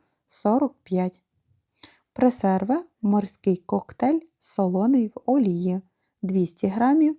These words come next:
сімдесят чотири. Тісто листове від своєї лінії, дев'ятсот грамів, п'ятдесят дев'ять гривень. Масло солодковершкове екстра білоцерківське.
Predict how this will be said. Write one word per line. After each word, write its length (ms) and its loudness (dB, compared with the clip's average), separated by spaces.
сімдесят 720 -4
чотири. 600 -6
Тісто 460 2
листове 800 0
від 200 2
своєї 640 0
лінії, 540 0
дев'ятсот 480 -2
грамів, 480 2
п'ятдесят 600 -2
дев'ять 500 -2
гривень. 400 -2
Масло 520 4
солодковершкове 1200 0
екстра 520 0
білоцерківське. 1200 -2